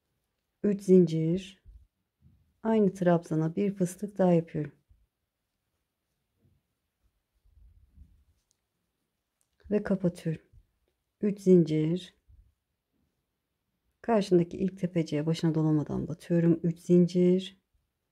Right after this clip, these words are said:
Sıradaki tepeciye batıyorum. Üç zincir. Sıradaki tepeciye batıyorum. Üç zincir. Tığıma doladım.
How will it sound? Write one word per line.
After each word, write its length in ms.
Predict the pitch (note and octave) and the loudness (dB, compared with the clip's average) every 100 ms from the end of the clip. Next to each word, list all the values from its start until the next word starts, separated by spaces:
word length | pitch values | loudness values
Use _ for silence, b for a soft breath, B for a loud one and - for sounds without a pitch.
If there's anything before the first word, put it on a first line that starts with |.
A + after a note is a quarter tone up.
| _ _ _ | _ _ _
Sıradaki 540 | _ - G#3+ F3+ E3 - | _ -6 2 4 2 -2
tepeciye 520 | E3 D#3+ D#3 D3+ D3+ | -8 -6 -6 -4 -4
batıyorum. 720 | E3 - F#3 F3+ F3+ F#3 F#3 _ _ _ _ _ _ _ _ _ _ _ | -4 -2 0 4 4 2 -2 _ _ _ _ _ _ _ _ _ _ _
Üç 200 | G#3 G3 | -4 -2
zincir. 760 | - F3+ E3+ D#3 D3+ E3+ - _ _ | 4 6 4 0 -6 -6 -8 _ _
Sıradaki 640 | - G#3 F#3 E3 - E3+ | -14 -6 -4 -6 -10 -8
tepeciye 520 | F3 E3+ E3 D#3+ D#3 | -6 -4 -4 -4 -4
batıyorum. 380 | D#3 - D#3 C#3+ _ - - _ _ _ _ _ _ _ _ _ _ _ | -8 -8 -10 -10 _ -20 -20 _ _ _ _ _ _ _ _ _ _ _
Üç 220 | G#3 G3 | -4 -4
zincir. 760 | G3 F#3 E3 D#3 D3+ E3+ F#3 - _ _ - | 2 4 4 2 -4 -4 -4 -10 _ _ -14
Tığıma 420 | - F#3 E3 D#3+ | -2 0 0 2
doladım. 580 | F3+ F3+ F#3 F#3+ - | 2 4 4 2 -2